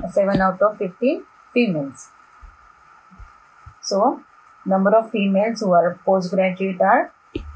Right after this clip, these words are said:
seven by fifteen into total number of postgraduates, which gives us the answer as seven thousand. So, the option, let us go to the option.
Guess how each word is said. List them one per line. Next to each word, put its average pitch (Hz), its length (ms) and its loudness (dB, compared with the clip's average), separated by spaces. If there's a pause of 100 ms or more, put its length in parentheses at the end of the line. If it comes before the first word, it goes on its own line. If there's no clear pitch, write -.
seven 202 500 0
by 170 300 2
fifteen 254 580 -2 (840)
into 208 480 -2 (760)
total 180 400 2 (320)
number 170 300 -2
of 175 200 0 (160)
postgraduates, 180 880 -2 (560)
which 175 260 -4
gives 190 280 -2
us 190 180 -2
the 190 100 2
answer 175 420 0
as 294 300 -2 (160)
seven 156 380 0
thousand. 156 420 -6 (2000)
So, - 160 0
the 277 140 -2
option, 190 680 -4 (340)
let 170 140 -4
us 170 100 -8
go 180 160 -6
to 196 120 -8
the 208 120 -6
option. 233 460 -10